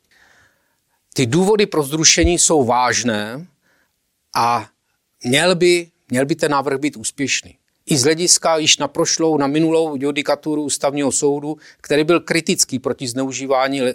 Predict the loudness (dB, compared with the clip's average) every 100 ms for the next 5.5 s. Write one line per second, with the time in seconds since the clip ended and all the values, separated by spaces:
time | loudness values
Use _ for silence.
0 | -2 -2 0 2 2 0 -2 -2 -2 -2
1 | -2 -2 -4 -4 -10 -20 _ _ _ -2
2 | 2 2 4 2 0 -2 0 0 0 -2
3 | -2 -2 -2 2 0 0 -2 0 0 2
4 | 0 -4 -12 -2 0 2 2 2 0 -2
5 | -2 0 2 0 -6